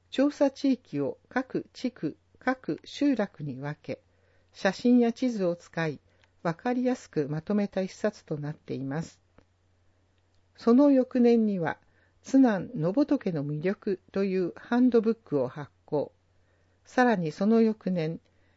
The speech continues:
平成二十三年には、津南町石仏散歩の第三集を発行しました。第三集を発行する間に、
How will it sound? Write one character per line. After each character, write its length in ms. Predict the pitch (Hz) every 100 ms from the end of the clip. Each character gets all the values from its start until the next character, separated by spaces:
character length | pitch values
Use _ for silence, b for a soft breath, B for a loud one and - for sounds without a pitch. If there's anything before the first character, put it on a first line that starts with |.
| _
平 220 | - 269
成 320 | - - 247 247
二 180 | 254
十 220 | 254 190 165
三 340 | - 220 185
年 240 | 147 135
に 140 | 127 135
は、 160 | 135 - _ _ _ _
津 160 | - 220
南 240 | 233 240
町 480 | 196 175 - - -
石 360 | - - 190 277
仏 280 | 294 - 240
散 300 | - 240 220
歩 140 | 160
の 180 | 147 - _
第 220 | 233 254
三 360 | 202 - 220 240
集 260 | - 220 202
を 140 | 190
発 200 | 180 160 -
行 200 | 170 165
し 180 | -
ま 100 | 147
し 160 | 147 -
た。 160 | - - _ _ _ _ _ _ _ _ _ _ _ -
第 280 | 247 185 -
三 360 | - 226 247
集 280 | 247 - 233
を 120 | 226
発 220 | 208 208 -
行 200 | - 254
す 180 | - 226
る 160 | 226
間 320 | 214 208 190 180
に、 180 | 147